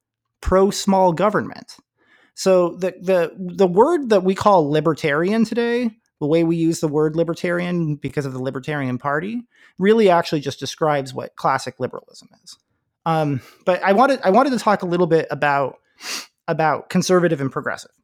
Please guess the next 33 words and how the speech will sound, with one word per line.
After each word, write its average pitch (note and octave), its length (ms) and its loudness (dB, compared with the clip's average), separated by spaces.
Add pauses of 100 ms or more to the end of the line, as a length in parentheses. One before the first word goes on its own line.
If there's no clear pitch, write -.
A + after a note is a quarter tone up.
(360)
Um, C#3 480 -4 (800)
so F3 160 0
the E3+ 100 2
first B3+ 200 2
thing C4 120 2
to G#3 60 2
notice E3+ 300 0
about C#3+ 260 -2
those C3+ 360 -2
is, C3+ 200 -10
much D#3 280 -2
like D#3 200 -2
Democrat D3 440 -2
and C3+ 100 -8
Republican C3+ 560 -4
are A#2 80 -4
not B2+ 240 -4
synonyms - 400 -8
for - 120 -10
left B2 220 -6
and C#3 100 -10
right, E3+ 360 -4 (580)
conservative G#3 500 2
and E3+ 120 -2
progressive D3 500 -4
are - 120 -6
also C3+ 280 -4
not G#2 220 -6
synonyms - 440 -14
for - 120 -12
left - 240 -14
and - 100 -18
right, - 220 -20